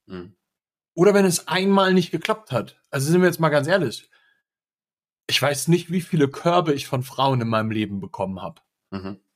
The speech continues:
Speaker 1: <laughs>
Speaker 2: Und gleichzeitig könnte ich dir auch nicht aufzählen, wie, wie oft das auch andersrum war.
Speaker 1: Ja.
Speaker 2: Dass ich keine Körbe, sondern ein Go bekommen habe. So, „Hey, ja,
Speaker 1: <laughs>
Speaker 2: cool, lass uns auf einen Kaffee treffen“, so,
Speaker 1: Ja.
Speaker 2: ne?
Speaker 1: Ja.
Speaker 2: Ähm, das ist ja, ist ja auch nichts, was du einfach aufgibst.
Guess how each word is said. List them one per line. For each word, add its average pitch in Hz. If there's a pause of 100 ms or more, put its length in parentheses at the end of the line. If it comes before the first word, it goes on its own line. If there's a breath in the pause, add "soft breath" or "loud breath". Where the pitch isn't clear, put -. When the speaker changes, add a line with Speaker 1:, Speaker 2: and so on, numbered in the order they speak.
(180)
Speaker 1:
<laughs> -
Speaker 2:
Und 147
gleichzeitig 147
könnte 147
ich -
dir 139
auch 147
nicht 156
aufzählen, 151
wie, 151
wie 151
oft 147
das 151
auch 135
andersrum 127
war. 98 (320)
Speaker 1:
Ja. 92 (100)
Speaker 2:
Dass 127
ich -
keine 170
Körbe, 127
sondern 127
ein 123
Go 147
bekommen 117
habe. 107
So, 110
„Hey, 156
ja, 151
Speaker 1:
<laughs> 139
Speaker 2:
cool, 175
lass 147
uns 139
auf 131
einen 135
Kaffee 156
treffen“, -
so, 101
Speaker 1:
Ja. 104
Speaker 2:
ne? 180 (380 loud breath)
Speaker 1:
Ja. 101 (100)
Speaker 2:
Ähm, 139 (480)
das 170
ist 196
ja, 165 (520)
ist 165
ja 147
auch 185
nichts, 196
was 165
du 170
einfach 143
aufgibst. -